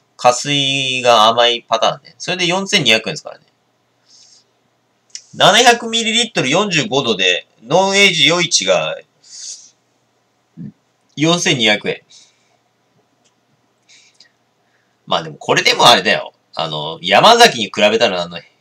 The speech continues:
へみたいなもんだよ。山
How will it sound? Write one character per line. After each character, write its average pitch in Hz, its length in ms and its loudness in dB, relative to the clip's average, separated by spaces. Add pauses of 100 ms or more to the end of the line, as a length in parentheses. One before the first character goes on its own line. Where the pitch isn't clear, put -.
(100)
へ 196 380 2
み 165 120 -4
た 95 80 0
い 82 40 -2
な 80 100 -8
も 80 120 -14
ん 73 40 -14
だ - 80 -16
よ。 - 60 -20 (1200)
山 185 280 6